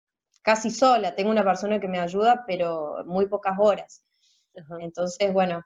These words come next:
Speaker 1: por un lado digo, bueno, voy avanzando, pero por otro lado también digo, bueno, tranqui, hay cosas que ya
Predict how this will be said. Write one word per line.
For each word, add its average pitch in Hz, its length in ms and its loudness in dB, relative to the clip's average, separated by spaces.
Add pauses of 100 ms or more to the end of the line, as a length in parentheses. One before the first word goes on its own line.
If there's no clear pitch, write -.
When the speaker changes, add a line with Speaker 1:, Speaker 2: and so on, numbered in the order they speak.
(160)
Speaker 1:
por 170 140 -4
un 196 100 2
lado 214 220 4
digo, 208 220 4
bueno, 208 240 2
voy 233 180 2
avanzando, 247 640 2
pero 202 180 -6
por 180 120 -6
otro 190 160 -6
lado 202 240 2
también 196 280 -4
digo, 196 180 -2
bueno, 196 280 -2
tranqui, 226 480 -2
hay 190 140 2
cosas 190 320 -8
que 160 100 -20
ya 185 200 0